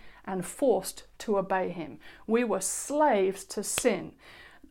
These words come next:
Our natural default was to dishonor God, was to please ourselves, was to be selfish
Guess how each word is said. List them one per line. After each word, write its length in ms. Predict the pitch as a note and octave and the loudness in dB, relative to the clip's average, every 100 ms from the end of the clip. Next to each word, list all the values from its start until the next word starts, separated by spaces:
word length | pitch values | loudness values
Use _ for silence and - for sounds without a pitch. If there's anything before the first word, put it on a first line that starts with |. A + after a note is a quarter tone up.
| - | 0
Our 160 | A3 | 4
natural 640 | A3 B3 D#4 - - D#4+ D#4 | 6 8 6 4 -2 0 2
default 680 | D#4 C#4+ C4+ - F#3 F#3 - | 2 2 2 0 -2 0 0
was 140 | F#3+ | -2
to 100 | - | -2
dishonor 580 | F#3 - B3+ - B3 A#3 | -2 4 2 4 -2 -2
God, 340 | A3+ A#3+ F#3 F3 | 2 2 2 0
was 200 | G3 - | -4 -4
to 120 | G3 | -8
please 480 | - - C4 B3 A3+ | -6 2 4 4 0
ourselves, 720 | G#3+ G#3+ - A#3 F#3+ G3 - | -2 -2 0 2 0 -2 -2
was 220 | G3+ - | -2 -2
to 140 | - | -4
be 260 | G3+ - G3 | -4 -4 -6
selfish 680 | - - B3+ B3+ - B3+ | -4 0 2 2 -2 -4